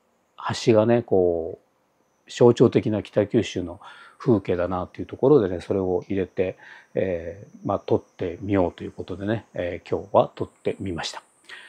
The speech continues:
ということでね、この後の写真をね、ちょっと見ていただければなと思いますけども、えー、特に技術的なことは本当にね、何もしてなくて、えー、このカニフィルターさんのね、フィルターで、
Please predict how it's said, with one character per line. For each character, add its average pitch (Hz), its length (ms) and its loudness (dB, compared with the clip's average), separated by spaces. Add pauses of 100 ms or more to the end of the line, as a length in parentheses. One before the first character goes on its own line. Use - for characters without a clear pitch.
(260)
と 131 140 4
い - 20 6
う 131 60 2
こ 151 120 8
と 139 140 4
で 90 100 2
ね、 95 100 2
こ - 140 -4
の 101 120 2
後 92 160 -4
の - 40 -16
写 - 140 -8
真 95 300 -4
を 90 60 -2
ね、 90 160 -4
ち - 100 -8
ょ - 20 -2
っ - 40 -8
と - 120 -12
見 92 140 -4
て - 140 -8
い 85 60 -8
た - 120 -2
だ 123 140 4
け 143 100 2
れ 131 100 4
ば 101 140 0
な 85 140 -6
と - 100 -8
思 90 180 -10
い 92 60 -12
ま 90 120 -10
す - 100 -18
け 85 100 -10
ど 90 80 -12
も、 92 180 -14 (420)
え 104 220 0
ー、 95 100 -8
特 214 280 6
に 113 400 4 (440)
技 135 180 2
術 185 220 0
的 208 220 4
な 190 100 6
こ 185 120 0
と 180 120 2
は 127 80 8
本 107 180 0
当 127 100 2
に 113 80 6
ね、 104 140 2
何 110 220 2
も 117 140 4
し - 80 -12
て 135 100 -8
な 127 140 2
く - 80 -14
て、 95 480 2
え 95 1000 0
ー、 104 120 -12 (760)
こ 143 80 2
の 117 100 2
カ 127 160 2
ニ 143 100 6
フ 156 100 4
ィ 170 40 8
ル 160 120 6
タ 98 200 6
ー - 20 -4
さ 98 120 -4
ん 90 100 -6
の 87 80 -8
ね、 107 160 -2
フ 113 120 -4
ィ 107 40 2
ル 107 100 0
タ - 160 0
ー 113 160 6
で、 113 240 4